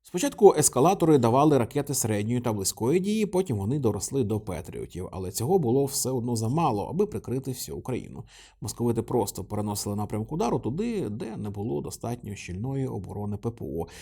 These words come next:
Вони виснажували наш захист десятками та сотнями шахедів,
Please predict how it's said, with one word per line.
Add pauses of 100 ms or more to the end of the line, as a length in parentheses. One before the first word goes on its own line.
(160)
Вони
виснажували
наш
захист
десятками
та
сотнями
шахедів,